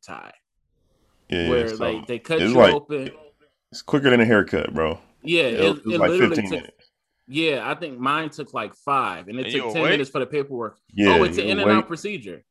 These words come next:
Speaker 2: You know, they numb you, and, uh, they, you know,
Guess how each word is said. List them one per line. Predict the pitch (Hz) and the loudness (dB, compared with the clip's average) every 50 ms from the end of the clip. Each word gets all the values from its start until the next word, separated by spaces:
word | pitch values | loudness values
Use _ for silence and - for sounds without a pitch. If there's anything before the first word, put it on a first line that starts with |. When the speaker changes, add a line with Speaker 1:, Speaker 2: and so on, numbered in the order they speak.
| _ - | _ -12
Speaker 2:
You | - 107 | -4 0
know, | 101 101 104 104 | 4 4 4 4
they | 104 98 | 4 2
numb | 95 98 110 113 113 117 117 113 | 2 4 6 6 8 8 6 6
you, | 110 110 110 110 117 - _ _ _ _ _ - | 4 4 2 0 -2 -6 _ _ _ _ _ -6
and, | - 90 90 90 92 | -4 -2 -2 0 0
uh, | 90 90 87 87 87 87 85 85 85 85 82 82 85 - _ - - | 2 2 4 4 4 4 2 2 2 0 0 -2 -6 -10 _ -16 -12
they, | - 90 87 87 - - | -8 -8 -8 -8 -8 -8
you | 95 98 | -6 -4
know, | 92 90 90 95 - | -2 -2 -2 -4 -6